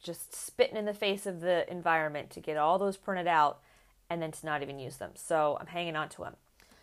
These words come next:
Birthday cards. Oh my gosh. I have accumulated, again, not a hoarder, but I really have a hard time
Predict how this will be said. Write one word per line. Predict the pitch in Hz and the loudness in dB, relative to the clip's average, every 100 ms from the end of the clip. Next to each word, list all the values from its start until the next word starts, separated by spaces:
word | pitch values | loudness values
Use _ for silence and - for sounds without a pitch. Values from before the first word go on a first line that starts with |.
| _ _ | _ _
Birthday | - 208 208 185 170 | 4 4 4 0 0
cards. | 165 147 113 - - - - - | 2 4 4 -2 -12 -14 -2 6
Oh | 190 | 6
my | 190 175 | 6 4
gosh. | 160 131 - - - | 4 2 0 -10 4
I | 180 190 214 | 10 10 10
have | 214 233 202 | 6 0 0
accumulated, | 208 - 208 190 175 156 151 - | -2 -4 -4 -2 0 0 -2 -4
again, | 175 180 135 135 _ _ _ _ - | -2 -2 -2 -8 _ _ _ _ 2
not | 185 202 | 6 6
a | 185 | 6
hoarder, | 180 165 139 - | 2 0 0 -2
but | 165 | 2
I | 180 190 | 4 4
really | 170 180 196 190 165 170 _ - _ | 2 0 2 0 -2 -6 _ -20 _
have | - 180 165 | 4 4 4
a | |
hard | - 175 175 185 | 4 6 6 2
time | 175 160 151 165 | -4 -2 -2 -6